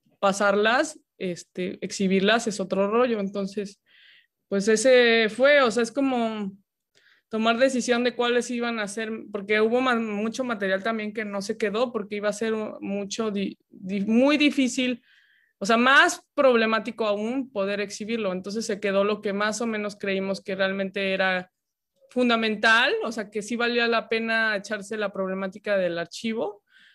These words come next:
y otro, pues decir, pues, ¿para qué me sigo metiendo más? O sea, pues si hiciéramos un listado de todos los derechos fílmicos que tiene la película, pues es, es, es inmenso, ¿no?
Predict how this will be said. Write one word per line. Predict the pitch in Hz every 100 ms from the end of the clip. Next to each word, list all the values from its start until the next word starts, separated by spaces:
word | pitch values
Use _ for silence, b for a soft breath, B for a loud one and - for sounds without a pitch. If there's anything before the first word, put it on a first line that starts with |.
| b _ _ _ -
y | 226 262 285 277
otro, | 254 247 247
pues | 226 202
decir, | 196 220 202
pues, | 202 190
¿para | - 202 202
qué | 233 233
me | 240
sigo | 226 233 233 220 202
metiendo | 196 190 208 214 220
más? | 214 208
O | 202
sea, | 208 196
pues | - 202
si | 220
hiciéramos | 208 240 262 262 262
un | 269
listado | 262 - 233 233 240
de | 226
todos | 202 214 220
los | 220 208 196
derechos | 202 196 196 220
fílmicos | 233 220 214 190 -
que |
tiene | 190 208
la | 208 190
película, | 190 190 196 196
pues | - 190 196
es, | 190 -
es, | 202 196 - -
es | 185 -
inmenso, | 208 220 214 202
¿no? | 190 220 -